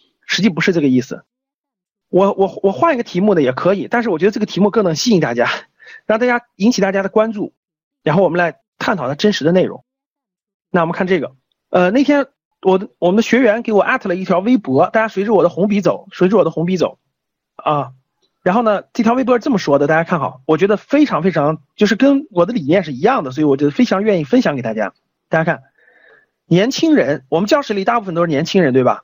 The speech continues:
按我的观点，就是三十五，三十岁以下，三十五岁以下基本都算年轻人。年轻人初入社会，并非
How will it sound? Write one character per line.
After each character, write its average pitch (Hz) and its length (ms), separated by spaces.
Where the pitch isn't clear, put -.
按 254 180
我 139 100
的 175 80
观 233 160
点， 175 140
就 175 100
是 160 60
三 254 240
十 262 100
五， 151 220
三 262 220
十 233 100
岁 220 120
以 143 60
下， 147 220
三 240 180
十 247 80
五 131 100
岁 175 120
以 - 20
下 151 160
基 - 140
本 147 140
都 202 120
算 202 140
年 113 120
轻 127 160
人。 90 140
年 202 260
轻 330 220
人 160 380
初 294 320
入 247 200
社 185 200
会， 185 240
并 240 280
非 262 440